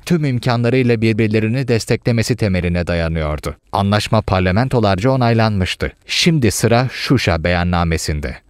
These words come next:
Cumhurbaşkanı Erdoğan'la Azerbaycan Cumhurbaşkanı İlham Aliyev'in Ermeni işgalinden kurtarılan Şuşa kentinde imza attığı anlaşma, işbirliğini savunma boyutunun da ötesine taşımıştı.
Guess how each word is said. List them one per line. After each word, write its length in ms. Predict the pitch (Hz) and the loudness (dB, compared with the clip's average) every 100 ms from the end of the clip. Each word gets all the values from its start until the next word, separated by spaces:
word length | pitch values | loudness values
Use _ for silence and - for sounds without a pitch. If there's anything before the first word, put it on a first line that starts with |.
| - | -4
Cumhurbaşkanı 760 | 113 98 135 113 107 - 110 | -2 0 0 2 0 0 0
Erdoğan'la 640 | 107 98 92 85 80 90 113 | 0 0 0 0 0 -2 -2
Azerbaycan 800 | 110 101 113 107 113 135 131 123 | -2 0 0 0 0 0 -2 -2
Cumhurbaşkanı 760 | 104 101 104 143 113 - 123 120 | -2 -2 -2 -2 -2 0 0 0
İlham 360 | 104 98 107 | 0 0 0
Aliyev'in 540 | 107 101 98 78 85 113 - - | 0 2 0 0 -2 -4 -8 -4
Ermeni 380 | 110 110 120 147 | 0 0 0 -2
işgalinden 680 | - 131 120 117 120 131 | -2 0 0 0 0 -2
kurtarılan 640 | - 113 - 110 110 107 | -2 -4 0 0 2 2
Şuşa 380 | 98 - 135 117 | 0 -2 0 0
kentinde 580 | - 104 98 120 110 113 | 0 -2 0 -2 0 2
imza 380 | 92 90 123 127 | 0 0 0 0
attığı 280 | 98 - 95 | -2 -2 -2
anlaşma, 560 | 82 80 - - 117 - _ | 0 -2 -2 -2 -2 -4 _
işbirliğini 640 | 143 - - 131 127 127 | -4 -2 0 2 2 0
savunma 460 | 123 123 110 127 131 | 0 0 0 0 2
boyutunun 480 | 113 113 131 123 120 | 2 0 0 0 2
da 60 | |
ötesine 460 | 107 107 104 107 95 | 2 2 0 0 0
taşımıştı. 680 | - 87 85 78 - - | -2 -2 -2 -4 -6 -10